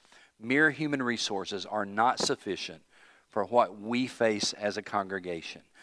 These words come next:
Mere human resources are never enough. That's why he says, chapter six, verse ten,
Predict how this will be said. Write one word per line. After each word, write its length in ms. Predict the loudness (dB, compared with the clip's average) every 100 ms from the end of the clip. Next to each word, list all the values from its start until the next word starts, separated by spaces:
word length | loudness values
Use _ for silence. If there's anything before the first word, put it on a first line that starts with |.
| -20 _
Mere 440 | -6 2 4 4
human 380 | 4 -2 -2 -2
resources 800 | -2 -2 -4 -4 -6 -8 -10 -10 -8
are 380 | 0 2 2 0 -6 _
never 640 | 0 4 4 2 -8 -8 -16 _ _
enough. 760 | -10 -2 0 0 -2 -12 -18 -20 _
That's 300 | 0 0 2
why 160 | 2 2
he 120 | 0
says, 400 | -2 -2 -4 -6 -16 -20 _
chapter 300 | -6 -4 -4
six, 300 | -4 -4 -4
verse 240 | -4 -4
ten, 320 | -8 -12 -12